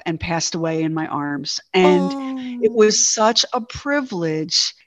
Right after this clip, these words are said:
Speaker 1: It was such a privilege to be her first and only and forever family. And she could not have been a more wonderful, glorious pet. And for anyone that, that thinks, like,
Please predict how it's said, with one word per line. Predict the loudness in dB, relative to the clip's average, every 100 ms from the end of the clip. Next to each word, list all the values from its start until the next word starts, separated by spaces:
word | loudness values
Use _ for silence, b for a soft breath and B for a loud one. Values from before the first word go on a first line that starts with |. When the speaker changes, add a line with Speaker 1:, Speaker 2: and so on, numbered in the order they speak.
| _
Speaker 1:
It | 4
was | 4 4
such | 4 2
a |
privilege | 0 0 2 4 2 2
to | -2
be | -2 -2 -2
her | 2 2 2 -2
first | -14 0 6 6 6 2 0
and | 0
only | 0 0 0 -2 -2
and | -4
forever | -4 -2 -2 -2 -4 -4 -4 -8 -10
family. | -4 0 0 -2 -6 -10 b b
And | 2 2
she | 2
could | 2 2
not | 4 4
have | 4 2
been | 0 0 -4 -6
a |
more | -4 -2 -2 0 -2 -4 b b -10
wonderful, | 0 2 2 0 0 -4
glorious | 0 2 4 4 2 -2
pet. | -2 0 0 -2 B B B
And | 0
for | 2 2
anyone | 6 6 8 8 8
that, | 4 4
that | 0 0
thinks, | 0 0 2
like, | 2 0